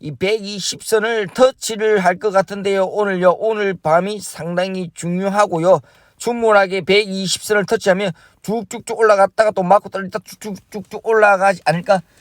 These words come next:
저는 생각하고 있습니다. 충분하게 칠십삼 달러까지는 갈 수 있는 종목이고요.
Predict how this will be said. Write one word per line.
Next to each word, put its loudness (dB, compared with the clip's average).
저는 2
생각하고 0
있습니다. -8
충분하게 -2
칠십삼 -4
달러까지는 0
갈 4
수 -12
있는 -8
종목이고요. 0